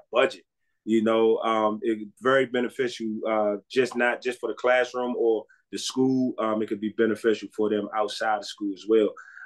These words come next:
Um, and, um, it's another thing I will mention, it's really important to communicate with students, um, to talk about what type of live school events that they would want. Uh, because if they are spending their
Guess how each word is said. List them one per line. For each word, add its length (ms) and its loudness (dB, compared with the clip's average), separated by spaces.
Um, 460 4
and, 260 2
um, 380 2
it's 240 -6
another 340 -2
thing 240 -2
I 80 0
will 340 2
mention, 540 -8
it's 160 -8
really 280 4
important 580 2
to 120 -2
communicate 680 -4
with 180 6
students, 520 2
um, 280 6
to 120 -4
talk 300 2
about 400 0
what 260 -2
type 220 -4
of 60 -2
live 280 -2
school 220 -6
events 280 -8
that 140 -18
they 140 -2
would 200 -16
want. 260 2
Uh, 320 4
because 640 4
if 200 -2
they 140 6
are 180 6
spending 580 -2
their 520 0